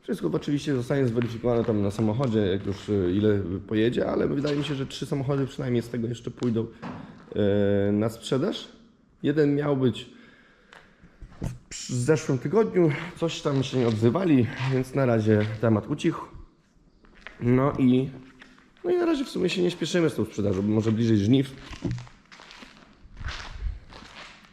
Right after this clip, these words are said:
No i też bliżej żniw będzie trzeba trochę tutaj ogarnąć, bo miejscami pewnie trzeba będzie składować trochę zboża.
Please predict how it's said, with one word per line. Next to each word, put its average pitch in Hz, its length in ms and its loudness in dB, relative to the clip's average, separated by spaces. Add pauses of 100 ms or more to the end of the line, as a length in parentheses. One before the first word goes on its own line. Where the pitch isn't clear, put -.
(1040)
No 117 200 4
i 131 260 4 (140)
też 127 140 2
bliżej 123 300 2
żniw 120 220 2
będzie 120 160 2
trzeba 120 240 -2
trochę 120 200 -2
tutaj 110 280 0 (220)
ogarnąć, 127 680 0 (880)
bo 104 100 -2
miejscami 113 500 2
pewnie 117 220 -2
trzeba 113 240 0
będzie 113 340 0 (1600)
składować 107 720 0 (520)
trochę 113 300 -2
zboża. 120 420 2